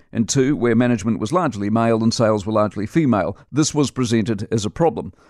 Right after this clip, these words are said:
What they failed to ask, as they always fail to ask, is why were there men in management? Had they deliberately rejected all females because they were females, or was the male who happened to be in the job the best person who applied?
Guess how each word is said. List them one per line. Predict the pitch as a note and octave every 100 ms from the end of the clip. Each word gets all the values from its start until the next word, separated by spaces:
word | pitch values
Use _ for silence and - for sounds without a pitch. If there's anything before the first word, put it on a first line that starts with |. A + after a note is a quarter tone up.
| _
What | - A#2
they |
failed | B2 F#3 A3+ B2+
to | G#2
ask, | F#2 D3+ - _ -
as | G2+
they | F2+
always | C3+ A#2+ F#2
fail | A2+ G2+
to | G#2 G2+
ask, | C3+ - - - -
is | C#3 A2
why | C#3 G#3
were | F#3+ A3+
there | E3+ G2+
men | G#2+ A2
in | G#2+
management? | A2+ B2 A#2 C3 A2 _ -
Had | D3+ C#3
they | C#3+ C#3+
deliberately | C#3 C3+ C3 - C3 B2+
rejected | B2 A#2 B2 C3 B2
all | A#2 G#2+
females | - F3 C#3 C3+ C3+ - -
because | C#3+ C3+ A2+
they | A2
were | G2+
females, | A2 F#3+ F#3 C3 B2 B2 - _ -
or | E3+ D3
was | C3 -
the | A2+
male | D3 G3+ C#3+
who | A2+ A#2
happened | A#2 A#2+ A2
to |
be | A#2 F3+
in | B2+
the | A2+
job | G#2 A2+ A#2 G#2+ _ _
the | C3+
best | A2+ A2 -
person | A#2+ F2+ A2
who | A2+ A2
applied? | F#2 D#3+ C3 F#2